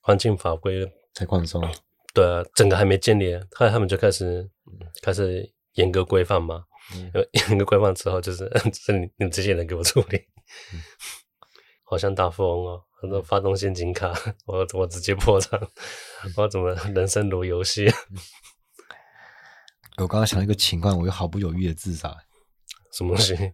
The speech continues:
Speaker 2: 渣男像蝗虫一样，就是渣男成灾，然后慢慢侵袭每个城市，然后到最后到我的城市的时候，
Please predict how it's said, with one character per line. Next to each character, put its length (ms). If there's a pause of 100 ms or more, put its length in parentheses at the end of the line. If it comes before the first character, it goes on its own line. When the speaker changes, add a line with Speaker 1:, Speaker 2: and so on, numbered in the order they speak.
(340)
Speaker 2:
渣 140
男 180
像 180
蝗 260
虫 240
一 80
样， 240 (160)
就 120
是 80
渣 180
男 240
成 300
灾， 180 (560)
然 40
后 100 (100)
慢 160
慢 160
侵 260
袭 320
每 220
个 80
城 260
市， 220
然 320
后 80
到 160
最 140
后 120
到 200
我 80
的 60
城 220
市 160
的 60
时 100
候， 160